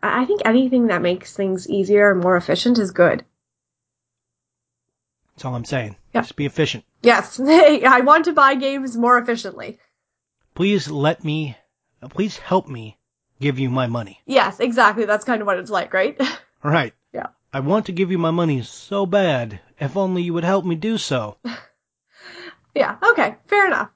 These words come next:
Speaker 1: Fair enough.
Speaker 2: So, yeah. Now, uh, let's, let's do the other part of the show.
Speaker 1: Okay.
Speaker 2: Let's, let's end this baby.
Speaker 1: Okay,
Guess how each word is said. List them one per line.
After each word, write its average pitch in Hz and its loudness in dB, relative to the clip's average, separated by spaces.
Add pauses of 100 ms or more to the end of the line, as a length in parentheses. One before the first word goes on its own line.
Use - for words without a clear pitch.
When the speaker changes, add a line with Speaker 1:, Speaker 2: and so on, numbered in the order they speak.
(440)
Speaker 1:
Fair 285 4
enough. 208 -2 (1000)
Speaker 2:
So, 131 -6
yeah. 156 -4 (140)
Now, 151 -2
uh, 156 -2
let's, 165 -12 (120)
let's - -20
do 165 -6
the 135 -2
other 127 -2
part 113 -10
of 101 -16
the 104 -12
show. 98 -16 (160)
Speaker 1:
Okay. 240 2
Speaker 2:
Let's, 247 -6
let's - -20 (320)
end 143 -4
this 120 -10
baby. 98 -14
Speaker 1:
Okay, 233 2